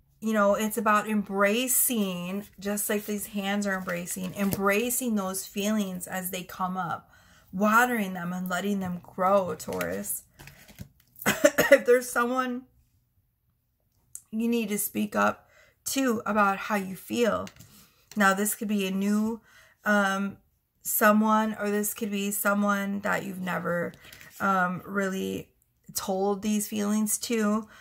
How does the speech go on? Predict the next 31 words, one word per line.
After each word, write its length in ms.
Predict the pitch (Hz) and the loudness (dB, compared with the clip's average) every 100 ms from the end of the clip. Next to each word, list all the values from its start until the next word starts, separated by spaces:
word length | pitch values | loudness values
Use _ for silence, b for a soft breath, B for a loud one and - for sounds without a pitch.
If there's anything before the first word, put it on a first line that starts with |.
| B | B
Maybe 300 | 202 196 196 | -2 0 2
you 260 | 208 208 202 | 0 2 0
wanted 460 | 190 170 190 214 208 | 0 2 2 2 -2
to 220 | 233 226 | -2 0
and 120 | 214 | 0
you 80 | 190 | 0
just 220 | 196 - | -4 -4
kept 240 | - 185 | -2 -2
them 160 | 190 185 | -2 -6
held 400 | 202 180 175 170 | 0 2 2 0
in. 400 | 165 165 202 214 B B B - | -4 0 0 -2 B B B -4
It's, 340 | 214 202 - - | -2 0 -2 -2
it's 380 | 208 202 - - _ | -4 0 -2 -4 _
the 180 | 190 214 | -2 2
right 260 | 214 220 208 | 4 4 0
time. 520 | - 208 147 131 175 B B B | -6 -4 -4 -6 -12 B B B
We 120 | 214 | 0
have 240 | 220 202 202 | 2 2 0
Embrace 540 | 208 196 208 247 - | -2 2 2 2 0
Your 120 | 262 | -2
Emotions, 720 | 226 208 196 202 202 190 190 | 0 0 -2 -4 -4 -4 -6
which 160 | 196 185 | -8 -8
is 160 | 185 - | -6 -4
number 280 | 185 190 - | -2 -2 -2
eighteen. 880 | 208 220 - - 190 175 185 214 214 _ _ _ _ - | -2 -2 -8 -8 -6 -6 -6 -6 -8 _ _ _ _ -4
Add 200 | 185 196 | 0 2
it 100 | 190 | 0
up 220 | 175 180 | -2 -4
and 120 | 190 | -4
it's 200 | 175 165 | -6 -6
nine. 480 | 170 151 147 180 214 | -4 -4 -4 -4 -6